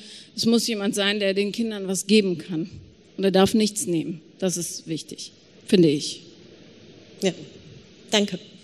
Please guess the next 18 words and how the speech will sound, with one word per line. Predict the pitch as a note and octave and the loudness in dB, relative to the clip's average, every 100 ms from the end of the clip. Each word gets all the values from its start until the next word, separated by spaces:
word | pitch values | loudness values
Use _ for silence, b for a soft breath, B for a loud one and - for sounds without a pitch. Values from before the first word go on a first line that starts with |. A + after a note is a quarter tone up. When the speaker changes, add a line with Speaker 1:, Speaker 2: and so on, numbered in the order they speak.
| - | -16
Speaker 1:
Viel | - A3+ | -2 2
Spaß | - G#3 - | 6 8 8
beim | F#3+ | 4
Daten. | F#3+ G3+ F3+ D#3+ - | 4 4 2 0 2
Speaker 2:
Danke. | G#3 A#3 A3 - A3 C4 - - - - - - - - - - - - - - - - - - - - - - - - - - - - - - - - - - - - - - - - - - - - - - - - - | 2 2 -2 -2 0 0 0 0 -2 0 0 0 -2 -2 -4 -6 -8 -8 -8 -8 -8 -6 -6 -8 -8 -6 -6 -6 -6 -6 -6 -6 -6 -6 -6 -4 -4 -4 -6 -8 -8 -6 -8 -10 -12 -10 -8 -6 -6 -10 -14 -14 -14 -14 0
Speaker 1:
Könnt | A3 A3 | 2 6
ihr | A#3 | 6
das | G#3 G#3 | 6 4
mal | G#3+ G3+ | 4 4
durchreichen, | G#3 B3 A#3 F#3+ G3 G#3 F#3+ | 4 4 4 0 0 -2 -4
bitte, | G#3+ - - | -6 -8 -10
zu | - | -6
der | G3 | -2
jungen | G3+ G#3 G3+ | 0 0 0
Dame | F#3 F#3+ A3 | 0 -2 -4
mit | G3+ G3+ | -6 -6
dem | D4 D#4+ B4 - _ _ | -2 -2 -4 -20 _ _
Haarband? | - E3+ F3 F3 F3+ F#3+ - | -6 -2 0 2 4 2 0